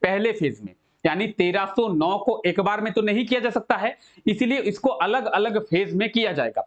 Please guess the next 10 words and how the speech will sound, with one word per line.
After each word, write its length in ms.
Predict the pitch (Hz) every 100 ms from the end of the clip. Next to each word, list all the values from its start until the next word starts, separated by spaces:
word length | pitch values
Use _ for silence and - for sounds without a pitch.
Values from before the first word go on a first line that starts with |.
| - - _ -
पहले 340 | 190 214 269
फेज 320 | 277 226 185
में 120 | 190 226
तेरह 300 | 196 190 208
सौ 220 | - 226
नौ 200 | 170 196
में 120 | 240 214
से 240 | - 202 - _ _
पाँच 300 | 180 214 220
सौ 160 | 220